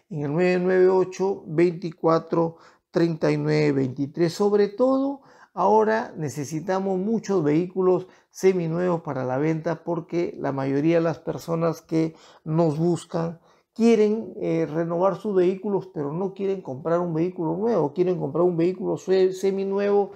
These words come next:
en buenas condiciones, con un año, dos años, tres años de uso, pero que se encuentre en buenas condiciones. Y en Carros OK necesitamos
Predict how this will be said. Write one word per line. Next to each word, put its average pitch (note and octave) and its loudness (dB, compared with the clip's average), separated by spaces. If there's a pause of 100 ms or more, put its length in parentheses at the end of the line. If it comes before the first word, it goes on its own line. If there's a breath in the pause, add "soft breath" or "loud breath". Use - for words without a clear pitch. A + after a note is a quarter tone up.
(280 loud breath)
en D3+ -4
buenas G3+ 0
condiciones, D3+ -4
con D3+ -4
un F3 -2
año, F#3+ 0
dos E3+ 0
años, F3+ -2
tres E3+ -4
años F3+ -4
de E3+ 0
uso, F#3 -2 (320 soft breath)
pero D3 0
que C#3 -4
se C#3 -8
encuentre D#3+ -2
en C#3+ 0
buenas C#3+ 0
condiciones. B2+ -6 (300 loud breath)
Y D#3 -2
en D#3 0
Carros G#3 4
OK G3 -4 (500 loud breath)
necesitamos F#3 -2